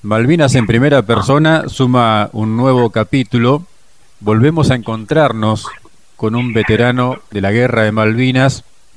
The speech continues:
con quien ya estuvimos charlando hace algún tiempo, y afortunadamente, inclusive hemos tenido la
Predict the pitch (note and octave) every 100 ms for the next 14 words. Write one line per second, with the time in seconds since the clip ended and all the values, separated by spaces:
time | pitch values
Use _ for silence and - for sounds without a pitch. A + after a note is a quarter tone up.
0 | - A2 G2 G2+ G2+ F#2+ B2 A#2 A2 A#2
1 | A#2+ G2+ A2 A#2+ D3 A#2 A2+ A2 - G2+
2 | G2+ G2+ G#2 C3+ A#2+ G#2+ G#2 A#2 - -
3 | - - - - - A#2 A2+ A2 G#2+ A2+
4 | G#2+ D3 C#3+ C#3 E3 D3+ C3+ G#2+ - -
5 | - - F#2+ G2+ C#3 C3+ A2+ G#2+ A2+ A#2+
6 | G#2+ G2 F#2